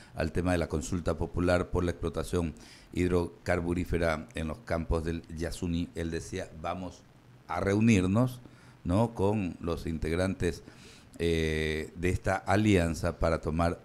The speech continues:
una decisión". ¿Qué ha conversado a la interna Avanza en torno a este tema, no? Eh, ya hay que definirse.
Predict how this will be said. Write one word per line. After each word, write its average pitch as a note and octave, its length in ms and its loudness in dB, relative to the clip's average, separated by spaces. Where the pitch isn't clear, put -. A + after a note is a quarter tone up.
una F2 500 -2
decisión". D#2+ 840 -6
¿Qué G2+ 380 2
ha F#2 140 0
conversado F2+ 580 -2
a F2+ 40 0
la F#2 60 -2
interna F2+ 680 -2
Avanza E2+ 560 -2
en E2 160 -8
torno F#2 320 -6
a - 20 -6
este F#2 180 -8
tema, C#2+ 360 -8
no? F2+ 240 -2
Eh, E2 580 2
ya G#2+ 440 4
hay G2+ 120 4
que G#2+ 120 4
definirse. G2 720 4